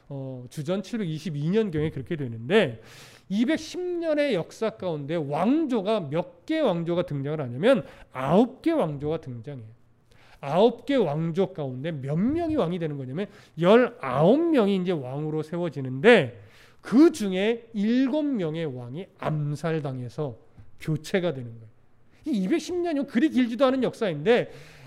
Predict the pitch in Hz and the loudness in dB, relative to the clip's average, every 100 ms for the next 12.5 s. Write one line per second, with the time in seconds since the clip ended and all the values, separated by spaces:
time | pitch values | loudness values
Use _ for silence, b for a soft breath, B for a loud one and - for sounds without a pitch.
0 | - 123 151 202 208 254 208 147 165 180 | -16 -6 0 0 0 0 0 0 -2 -2
1 | 170 170 165 208 196 147 - 175 190 202 | -2 -2 -2 -4 -4 -6 -8 -6 -6 -8
2 | 185 180 262 302 311 302 262 202 190 143 | -10 -2 2 4 4 2 0 0 -2 -4
3 | 165 - 135 151 151 180 170 196 185 185 | -8 -8 -4 -4 -2 -2 0 0 -2 -4
4 | - 151 117 b b - 123 120 110 170 | -6 -8 -10 b b -12 -10 -10 -8 -8
5 | 170 113 b b b - - - 269 262 | -8 -10 b b b -18 -14 -8 -4 -4
6 | 143 _ _ - 190 - - - 294 320 | -8 _ _ -12 -10 -10 -8 -4 0 0
7 | 233 147 - 202 127 110 117 156 180 247 | -2 -4 -4 -4 -4 -8 -6 -2 0 0
8 | 330 320 139 - 160 117 - _ _ b | 0 -2 -6 -6 -8 -8 -16 _ _ b
9 | b b - 202 294 339 202 - 254 202 | b b 2 4 6 4 2 0 2 2
10 | 190 185 175 165 180 B B - - 180 | 2 0 0 0 0 B B -12 -6 -4
11 | 190 - 196 175 175 - 196 - 185 175 | -4 -6 -4 -2 -4 -8 -12 -10 -12 -12
12 | - 277 208 165 185 | -4 0 0 0 -4